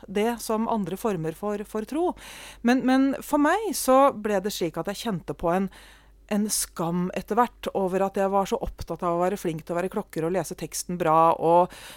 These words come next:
eh, holde gode søndagsskoler. Ehm, så, ehm, eh, og da, eh, skammet jeg meg ofte over at jeg ikke kjente noe mer, at jeg bare satt der og var flink pike i kirken.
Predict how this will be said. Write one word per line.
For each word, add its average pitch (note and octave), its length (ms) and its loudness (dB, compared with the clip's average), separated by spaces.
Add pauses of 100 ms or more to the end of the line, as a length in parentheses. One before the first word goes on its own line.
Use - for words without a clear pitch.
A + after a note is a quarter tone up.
(120)
eh, E3+ 500 2
holde F3+ 320 0
gode F3+ 240 -2
søndagsskoler. D#3+ 880 -2 (240)
Ehm, E3+ 680 -2 (880)
så, G#3+ 320 2 (340)
ehm, G3+ 520 2 (500)
eh, G3 180 -4
og G#3 220 -2
da, G#3 140 6 (800)
eh, A3+ 460 2 (180)
skammet A3+ 600 2
jeg G3 120 2
meg B3+ 160 4
ofte - 280 -2
over G3 240 0
at G#3+ 120 -4
jeg B3+ 100 2
ikke A#3 140 -4
kjente - 640 -4
noe F#3 260 -2
mer, B3+ 320 4
at A3+ 120 0
jeg B3 80 0
bare A3+ 200 4
satt - 240 -4
der F#3+ 160 0
og G3+ 80 -2
var A#3 120 0
flink G#3+ 240 -6
pike C4 480 -2
i A#3+ 120 -4
kirken. C#4 420 -4